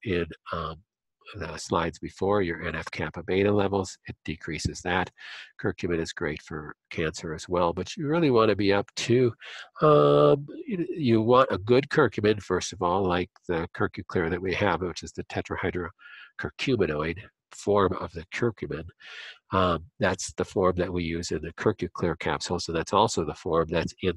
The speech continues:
the sun spectrum. So, uh, the greater, you want curcumin up to levels of three to five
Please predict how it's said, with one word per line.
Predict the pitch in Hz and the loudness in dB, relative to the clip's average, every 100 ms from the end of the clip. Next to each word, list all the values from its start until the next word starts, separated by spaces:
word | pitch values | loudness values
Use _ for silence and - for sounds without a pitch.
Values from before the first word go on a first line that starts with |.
| 82 | 0
the | 98 92 101 _ _ | 0 0 -2 _ _
sun | - - 92 80 - | -16 -2 0 0 -4
spectrum. | - - 98 90 - 76 73 _ - - - - | -12 -4 -2 -2 -4 -6 -6 _ -16 -14 -16 -14
So, | - 107 92 92 87 87 92 90 85 _ | 0 2 4 4 4 2 0 -2 -6 _
uh, | 101 87 80 - - - | 0 2 0 -4 -12 -2
the | 92 92 87 - | 0 0 -6 0
greater, | 98 104 107 104 110 | 2 6 6 4 -4
you | 120 120 135 | -6 -4 0
want | 131 139 - _ | 4 4 2 _
curcumin | - 135 - 117 107 _ | 0 2 4 4 2 _
up | 117 - _ | -2 -2 _
to | - 113 107 | -2 0 2
levels | 101 98 101 101 - | 2 4 4 2 4
of | 92 90 90 _ - - - _ | 2 2 0 _ -12 -12 -18 _
three | 117 101 104 101 | 2 4 4 2
to | - | -2
five | 78 - 82 85 85 | -4 2 2 2 0